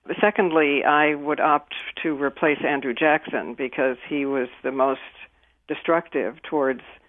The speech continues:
the original residents and continuing residents of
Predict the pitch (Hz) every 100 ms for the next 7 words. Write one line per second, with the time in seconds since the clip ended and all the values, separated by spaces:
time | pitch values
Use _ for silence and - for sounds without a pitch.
0 | _ _ - 139 160 170 156 139 160 -
1 | - 160 160 135 127 131 135 127 156 135
2 | 175 160 143 135 139 131 139 131 127 147